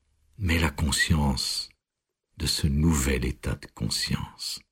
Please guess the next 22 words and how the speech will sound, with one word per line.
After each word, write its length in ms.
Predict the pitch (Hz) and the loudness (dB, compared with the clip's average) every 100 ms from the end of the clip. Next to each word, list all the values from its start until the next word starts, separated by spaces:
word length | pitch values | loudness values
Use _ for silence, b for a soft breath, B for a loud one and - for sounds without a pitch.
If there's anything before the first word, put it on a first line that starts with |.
| _ _ _ _ _ _ _ _ _ _ _ B B B B B B _ _ _ _ _ - | _ _ _ _ _ _ _ _ _ _ _ B B B B B B _ _ _ _ _ -4
Il 160 | 135 120 | 2 4
ne 80 | |
semble 400 | 113 - 123 98 | 4 6 8 8
pas 220 | - 101 78 | 8 4 4
exister 480 | 69 73 - - | 2 0 0 2
de 160 | 65 65 | 2 2
notion 480 | 67 69 - 82 73 | 2 2 2 2 2
que 160 | - | 0
le 80 | - | 0
mental 500 | 62 67 - 73 67 | 2 0 0 0 2
serait 320 | - - 73 - | 0 -2 -4 -2
capable 500 | 85 - 92 69 65 | -2 0 0 2 0
de 100 | 67 | 0
saisir 680 | - - 78 71 82 78 71 B B B B B _ - | 0 2 2 4 6 4 4 B B B B B _ -6
qui 140 | 104 | 2
nous 200 | 90 82 - - | 4 4 0 -4
permettrait 480 | - 107 98 - 85 | -2 0 0 2 0
de 140 | 73 | 0
déclarer : « 580 | 69 71 82 76 78 78 B B B - | 0 -2 0 2 4 2 B B B -6
Oui, 440 | 85 98 95 - - _ _ _ _ _ _ _ _ _ | 2 4 4 2 -12 _ _ _ _ _ _ _ _ _
c'est 200 | - - | -6 -4
ça. » 300 | - - 71 | -2 -2 -4